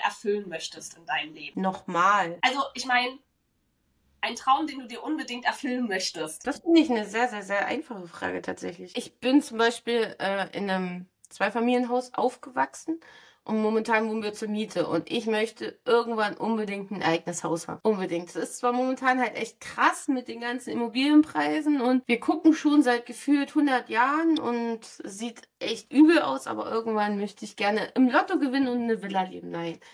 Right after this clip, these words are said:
Speaker 2: <laughs> Normales kleines Häuschen. Das wär so mein Lebenstraum.
Speaker 1: Ja, das verstehe ich. Ist ja der Traum von vielen und den Traum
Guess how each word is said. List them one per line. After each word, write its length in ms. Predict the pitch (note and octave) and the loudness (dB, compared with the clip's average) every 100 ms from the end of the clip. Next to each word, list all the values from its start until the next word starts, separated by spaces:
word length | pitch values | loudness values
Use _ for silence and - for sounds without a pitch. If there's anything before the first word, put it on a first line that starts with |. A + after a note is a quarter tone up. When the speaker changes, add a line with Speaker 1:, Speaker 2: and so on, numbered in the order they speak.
| - - | -20 -2
Speaker 2:
<laughs> 400 | D4 D#4+ D#4+ - - - - - - F#4 F#4 - _ _ - | 0 4 4 2 -4 -20 -20 -10 -2 0 0 -4 _ _ -2
Normales 760 | A#3+ A3 G#3+ A3 G#3+ - - _ | 0 4 4 4 -2 -6 -18 _
kleines 380 | - G3+ G#3+ - | -4 -2 -4 -4
Häuschen. 520 | G3 F#3+ - F3+ F3+ _ - | -6 -4 -6 -10 -10 _ -10
Das 220 | - - | -10 -2
wär 140 | G3 | 0
so 400 | F#3+ F#3+ F#3+ F#3+ - _ | 0 -2 -4 -4 -12 _
mein 360 | G3 G3 G3 F3+ - | 2 2 2 -4 -4
Lebenstraum. 720 | G#3 F3+ E3 - F3 E3+ E3 | -2 -2 -4 -2 -2 -2 -4
Speaker 1:
Ja, 300 | B3+ A3 B3 | -6 0 0
das 160 | C4+ C4 | 0 -4
verstehe 560 | C4 B3 - A#3 C4 E4 | -10 -10 -10 -8 -6 -6
ich. 140 | - | -8
Ist 160 | C4 C#4 | -8 -2
ja 120 | B3+ | 0
der 140 | A#3+ | 0
Traum 380 | A#3+ - A#3+ C#4+ | 0 2 2 2
von 240 | - B3 | -4 -6
vielen 520 | A#3+ - C4+ D#4 E4+ D#4 | -8 -6 -2 -2 -2 -4
und 200 | - - - | -8 -10 -12
den 120 | C4+ | -12
Traum 400 | B3+ - A#3 D#4+ | -10 0 2 2